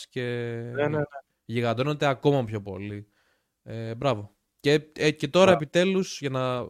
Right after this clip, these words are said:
Speaker 1: κάνουμε και το full circle, να ξανάρθουμε στο Μάρτιο, και τώρα επιτέλους θα το παίξουν και στο P C, ρε φίλε, όσοι δεν το έχουν παίξει. Ε, και χαίρομαι πάρα πολύ και ανυπομονώ να το συζητήσουμε και μαζί, που θα το συνεχίσεις, γιατί νομίζω είπες, το έχεις φτάσει μέχρι ένα σημείο, ε.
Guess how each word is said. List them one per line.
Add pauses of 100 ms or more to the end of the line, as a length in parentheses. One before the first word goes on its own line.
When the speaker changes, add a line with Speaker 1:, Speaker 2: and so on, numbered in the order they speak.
Speaker 1:
κάνουμε
και
το
full
circle, (340)
να
ξανάρθουμε
στο
Μάρτιο, (300)
και
τώρα
επιτέλους
θα
το
παίξουν
και
στο
P
C,
ρε
φίλε,
όσοι
δεν
το
έχουν
παίξει. (680)
Ε,
και
χαίρομαι
πάρα
πολύ
και (480)
ανυπομονώ
να
το
συζητήσουμε
και
μαζί,
που
θα
το
συνεχίσεις,
γιατί
νομίζω
είπες,
το
έχεις
φτάσει
μέχρι
ένα
σημείο,
ε.